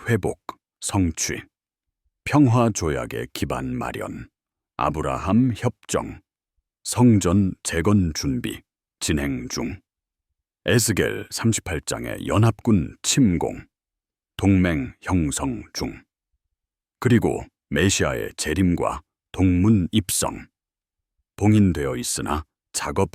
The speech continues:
시작됨. 우리는 지금 사 단계에서 오 단계로 넘어가는 시점에 있습니다. 만약 황금문의 작업이 시작되었고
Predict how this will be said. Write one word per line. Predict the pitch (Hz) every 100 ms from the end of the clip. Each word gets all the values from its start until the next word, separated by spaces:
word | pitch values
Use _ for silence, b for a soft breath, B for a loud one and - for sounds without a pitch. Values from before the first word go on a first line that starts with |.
| -
시작됨. | - 101 87 73 - - - - _ _ _ _ _ _ _ _ _ _ _ -
우리는 | 113 135 143 80 - -
지금 | 110 113 101 80
사 | - -
단계에서 | 107 98 73 57 57 67 64 87
오 | 107
단계로 | 110 107 98 80 65 60 58 -
넘어가는 | 76 90 120 90 80 69 -
시점에 | - 98 - 76 65 55 52
있습니다. | - - 69 60 - - - _ _ _ _ _ _ -
만약 | 64 67 58 -
황금문의 | - 82 78 71 69 65 57 55 -
작업이 | - - 71 73
시작되었고 | - - 69 - 60 55 - - -